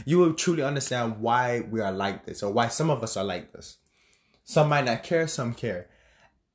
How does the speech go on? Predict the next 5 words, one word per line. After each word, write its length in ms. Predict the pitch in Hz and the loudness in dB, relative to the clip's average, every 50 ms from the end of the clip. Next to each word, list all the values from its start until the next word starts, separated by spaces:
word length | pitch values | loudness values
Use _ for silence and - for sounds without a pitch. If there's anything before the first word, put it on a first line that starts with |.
| _ _ _ _ _ _ _ _ _ _ _ _ _ _ _ _ _ _ _ _ - | _ _ _ _ _ _ _ _ _ _ _ _ _ _ _ _ _ _ _ _ 2
And 160 | 185 214 226 | 4 4 4
it's 300 | 214 - 190 208 - - | 4 4 2 0 2 2
just 240 | 202 208 202 208 - | 2 2 2 2 0
really 200 | 208 220 196 190 | 2 4 4 4
upsetting. 580 | 165 - - - 131 104 92 90 90 98 98 | 2 2 0 0 0 0 -2 -4 -8 -12 -14